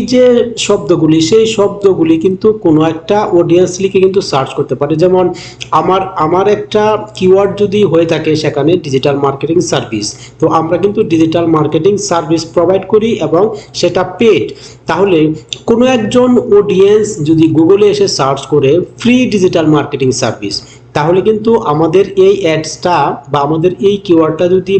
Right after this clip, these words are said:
ব্রড ম্যাচ অথবা ফ্রেজ ম্যাচে যদি থাকে, তাহলে কিন্তু আমাদের এই অ্যাডসটা ট্রিগার হবে। তাহলে আমাদের অ্যাডসটা যদি ট্রিগার হয়, আমাদের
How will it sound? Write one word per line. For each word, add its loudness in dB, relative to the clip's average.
ব্রড 0
ম্যাচ 2
অথবা 0
ফ্রেজ 2
ম্যাচে 4
যদি 0
থাকে, 0
তাহলে -2
কিন্তু 2
আমাদের 0
এই 2
অ্যাডসটা -2
ট্রিগার 0
হবে। -4
তাহলে 2
আমাদের 2
অ্যাডসটা 0
যদি 2
ট্রিগার 0
হয়, 2
আমাদের 2